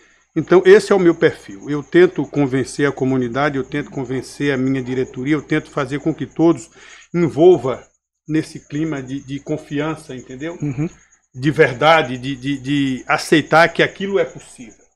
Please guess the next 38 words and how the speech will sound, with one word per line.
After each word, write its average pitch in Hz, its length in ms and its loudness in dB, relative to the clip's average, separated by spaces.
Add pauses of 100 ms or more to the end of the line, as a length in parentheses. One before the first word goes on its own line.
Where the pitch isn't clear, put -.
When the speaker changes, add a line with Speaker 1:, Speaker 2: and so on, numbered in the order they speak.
(120)
Speaker 2:
Com 143 120 -6
certeza. 147 340 -4
Speaker 1:
Não 196 260 6
é 190 80 10
assim 185 260 2
que 185 60 -2
você 190 120 4
não 185 140 4
tá 165 180 0
vendo 147 220 -6
as 131 140 -10
outras 135 280 -10
equipes. 131 480 -14
Você 147 260 -6
tem 170 160 -2
que 165 60 -12
botar 147 300 0
a - 40 -2
sua, 135 220 -10
a - 40 -18
sua 139 240 -2
equipe - 480 -8 (560)
nesse 180 380 4
perfil. 113 540 -14 (580)
E 165 80 4
as 165 160 0
coisas 165 340 8
com 151 140 0
confiança, 147 840 0 (580)
com 160 140 4
palavras 143 760 6
verdadeiras 131 1000 2
que, - 160 -12
que, 143 260 -4
que 160 140 -6
transmitem 139 840 -2 (760)
essa 147 320 0
personalidade, 147 800 0